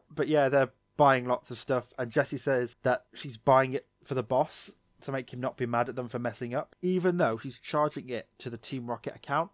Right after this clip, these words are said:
which is weird, because if it's a giant crime syndicate and it just has an account, surely the police can just freeze its assets so they can't get the money.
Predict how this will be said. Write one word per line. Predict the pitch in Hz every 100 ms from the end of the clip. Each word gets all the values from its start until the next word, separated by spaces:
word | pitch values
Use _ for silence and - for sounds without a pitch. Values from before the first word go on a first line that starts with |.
| -
which | 262 -
is | 285
weird, | 185 156 175 208 233 226
because | 190 - 185
if | 190
it's | 233
a | 214
giant | 196 202 175
crime | - 147 175
syndicate | - 180 180 190 170
and | 156
it | 147
just | 156
has | - 151
an | 147
account, | 135 127 147 -
surely | 170 170
the | 170
police | - 151 -
can | 139
just | 127 -
freeze | - - 127 123
its | 120 -
assets | 120 - 139 - - -
so | -
they | 120
can't | 123 117
get | 120 117
the |
money. | 117 117 139